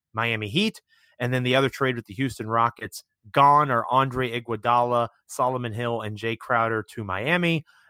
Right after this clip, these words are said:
and obviously, uh, Jay, uh, excuse me, you also have Bruno Caboclo going to Houston. So those four guys are out. The four guys that are in are Justice Winslow, Dion Waiters. Technically, uh,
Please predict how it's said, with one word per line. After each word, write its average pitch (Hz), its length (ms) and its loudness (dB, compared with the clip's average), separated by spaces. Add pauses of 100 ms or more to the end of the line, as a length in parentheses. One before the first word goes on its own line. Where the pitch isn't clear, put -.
(120)
and 110 460 -2 (100)
obviously, 113 600 0
uh, 98 240 -2 (720)
Jay, 123 320 -4
uh, 107 80 -4
excuse 110 300 -6
me, 87 200 -12 (680)
you 120 200 -2
also 123 400 0
have 110 520 0 (240)
Bruno 123 240 -2
Caboclo 127 640 0 (260)
going 120 240 -2
to 101 100 -10
Houston. 175 600 -2 (200)
So - 140 -8
those 151 180 2
four 139 220 -2
guys 117 280 0
are 98 200 -4
out. 151 300 0 (260)
The 120 60 -8
four 143 280 0
guys 120 320 2
that 110 140 0
are 101 120 -2
in 120 360 -2 (320)
are 110 360 4
Justice 131 460 0
Winslow, 120 460 0
Dion 113 380 -2
Waiters. 113 380 0
Technically, 110 540 -4
uh, 95 220 -4